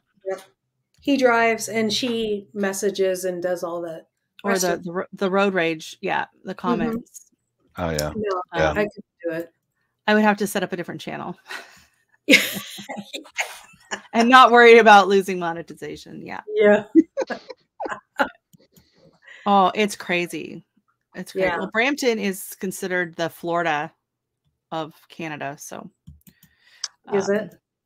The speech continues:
Speaker 2: yeah, it's like Brampton man. It's like Florida
Speaker 1: Mm.
Speaker 2: man. Yeah, it's,
Speaker 1: Mm.
Speaker 2: it's crazy here. Yeah, and the driving is just insane.
Speaker 1: It's really bad here in Clarksville, Tennessee,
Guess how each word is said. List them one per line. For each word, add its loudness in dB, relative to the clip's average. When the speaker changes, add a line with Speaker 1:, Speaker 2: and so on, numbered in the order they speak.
Speaker 2:
yeah, -2
it's -18
like -6
Brampton -4
man. -12
It's -20
like -8
Florida -2
Speaker 1:
Mm. 0
Speaker 2:
man. -8
Yeah, -10
it's, -8
Speaker 1:
Mm. 0
Speaker 2:
it's -12
crazy -8
here. -12
Yeah, -10
and -2
the -2
driving 0
is -8
just -8
insane. -10
Speaker 1:
It's -4
really 2
bad -4
here -2
in -8
Clarksville, -8
Tennessee, -6